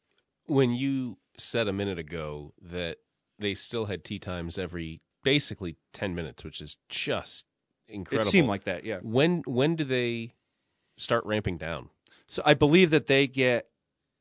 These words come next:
Speaker 2: an advance week with no play, which is
Speaker 1: Okay.
Speaker 2: which is huge. If
Speaker 1: Yeah.
Speaker 2: you talk to anyone that's ever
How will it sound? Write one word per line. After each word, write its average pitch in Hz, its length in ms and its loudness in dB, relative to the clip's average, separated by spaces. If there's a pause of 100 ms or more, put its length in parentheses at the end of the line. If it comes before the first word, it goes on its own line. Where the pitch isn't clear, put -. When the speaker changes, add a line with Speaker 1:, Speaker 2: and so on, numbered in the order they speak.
Speaker 2:
an 135 80 0
advance 123 480 0
week 117 220 -4
with 98 160 -6
no 104 140 -2
play, 87 360 -8 (560)
which 139 220 0
is 120 160 -2
Speaker 1:
Okay. - 80 -10
Speaker 2:
which 151 200 2
is - 340 -4
huge. 143 460 4
If 110 160 -8
Speaker 1:
Yeah. 175 60 -6
Speaker 2:
you 185 60 -4
talk 165 340 4
to 117 180 -2 (580)
anyone 156 320 2
that's 120 200 -4
ever 127 460 2